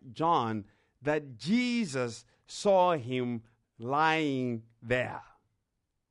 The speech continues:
Remember what John has told us about this place. "There lay a great multitude of sick people."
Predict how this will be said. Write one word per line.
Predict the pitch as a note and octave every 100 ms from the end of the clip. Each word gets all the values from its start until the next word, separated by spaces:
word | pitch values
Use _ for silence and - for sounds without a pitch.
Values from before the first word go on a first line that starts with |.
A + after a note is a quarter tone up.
| _ _ _ _ _ _ -
Remember | D3+ D#3+ A#3+ D#4 A#3+
what | F#3+ G#3 F3
John | A3 A3+
has | G#3 E3+
told | - F#3 C3
us | F#2 - - -
about | B2 D#3+ D#3+ C#3+
this | F3 E3+ - - _ -
place. | E3+ A#2+ - - - _ _ _ _ _ _
"There | B2+ G#3+ B3
lay | B3 B3 C4+ C4+ C#4 C4+ B3 _ _ _ _ _ _ -
a | E3
great | D3 D3+ A#3 -
multitude | G3 G#3 A3 A#3 G#3 G3 - D#3 - - G2 F2 F2+ - - _ _ _ _ _ _ _ _ _ _ _ _ _ _ _ _ _ _ -
of | D3+
sick | - G3 -
people." | A#2+ -